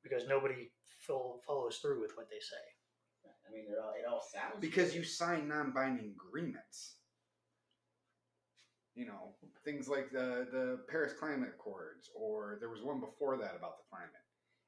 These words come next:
Speaker 3: And it was, there's no penalty to do it or not do it. It's just, "Hey, this seems nice."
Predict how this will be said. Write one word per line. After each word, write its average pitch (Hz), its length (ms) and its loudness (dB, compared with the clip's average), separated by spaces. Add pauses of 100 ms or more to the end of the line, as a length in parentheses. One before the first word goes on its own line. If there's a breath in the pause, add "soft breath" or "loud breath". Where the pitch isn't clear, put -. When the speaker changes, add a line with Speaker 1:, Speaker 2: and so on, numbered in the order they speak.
Speaker 3:
And 127 120 0
it 131 60 -2
was, 139 200 2 (500)
there's 196 160 2
no 214 120 4 (180)
penalty - 540 -4
to 170 80 -20
do - 80 -20 (120)
it - 120 -16
or - 160 -16
not 85 120 -14 (140)
do - 80 -20 (160)
it. - 60 -8 (520)
It's 123 140 -10
just, 156 180 -6 (100)
"Hey, 214 220 0
this 110 260 -10 (180)
seems 160 360 -8
nice." 120 500 -4